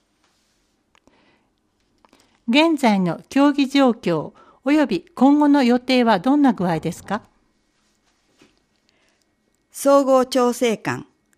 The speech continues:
Speaker 2: 関係機関と協議を進めており、熟度が高まっています。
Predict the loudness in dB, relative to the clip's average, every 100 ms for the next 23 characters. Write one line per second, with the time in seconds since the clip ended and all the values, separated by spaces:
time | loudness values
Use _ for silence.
0 | _ _ _ _ _ _ _ _ 0 2
1 | 2 2 0 0 -6 -4 -4 -4 0 2
2 | 2 0 -2 -6 -4 -4 -2 -4 -4 -10
3 | -18 _ _ _ -6 -2 2 2 0 -4
4 | -2 -2 -2 -4 -4 -6 -14 _